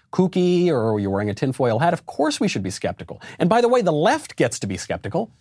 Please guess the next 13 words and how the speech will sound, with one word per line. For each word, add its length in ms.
How 100
come 200
the 60
left 380
gets 200
to 80
be 100
skeptical 640
with, 280
with 380
far 400
less 260
evidence, 560